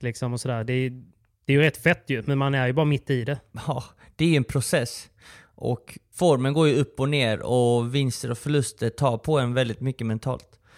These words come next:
Speaker 2: Så att, eh, är det så att du presterar dåligt i tre tävlingar, då är det inte så lätt att träna.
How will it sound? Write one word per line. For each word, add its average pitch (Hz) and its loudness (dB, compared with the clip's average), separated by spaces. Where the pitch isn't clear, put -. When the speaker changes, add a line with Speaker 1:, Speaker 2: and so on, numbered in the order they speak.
Speaker 2:
Så - -2
att, 120 -2
eh, 127 0
är 123 2
det 123 2
så 151 -4
att 147 -6
du 139 0
presterar 127 -2
dåligt 123 -2
i 120 -6
tre 135 -2
tävlingar, 120 -2
då 117 -2
är 120 0
det 120 0
inte 123 -6
så 123 -6
lätt 123 -6
att 113 -8
träna. 123 -2